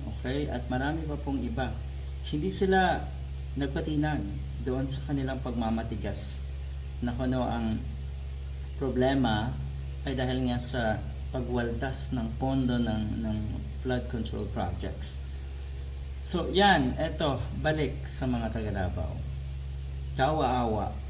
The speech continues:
hindi kayo, hindi kayo makakarinig ng mga ginawa ng mga diehard.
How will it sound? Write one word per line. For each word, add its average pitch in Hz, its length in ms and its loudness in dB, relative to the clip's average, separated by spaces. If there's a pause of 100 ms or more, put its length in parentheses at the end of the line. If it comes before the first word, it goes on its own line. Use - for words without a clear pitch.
(260)
hindi 170 320 0
kayo, 139 640 4 (560)
hindi 185 240 2
kayo 185 160 6
makakarinig 131 640 2 (160)
ng 139 240 4
mga 131 160 4
ginawa 135 560 4
ng 120 160 2
mga 113 240 2
diehard. 110 560 2